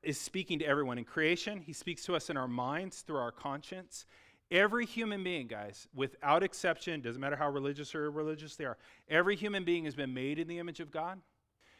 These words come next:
to reflect God's goodness. And because every human being has been made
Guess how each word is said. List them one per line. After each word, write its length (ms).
to 140
reflect 500
God's 280
goodness. 520
And 100
because 300
every 320
human 320
being 360
has 140
been 240
made 440